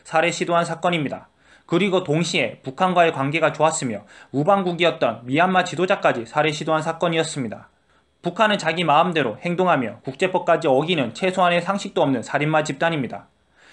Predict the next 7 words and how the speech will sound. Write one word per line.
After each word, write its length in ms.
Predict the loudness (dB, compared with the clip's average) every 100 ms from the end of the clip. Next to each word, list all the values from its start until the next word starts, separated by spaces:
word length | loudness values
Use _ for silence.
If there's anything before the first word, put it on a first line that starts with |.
| _ 2
아웅산 400 | 4 4 2 0
테러 220 | 2 2
사건은 500 | 0 0 0 0 2
역사상 560 | 0 2 0 2 0
유례가 320 | 0 0 2 2
없는 180 | 2
사건이며 680 | 0 -2 -2 0 0 -2 -6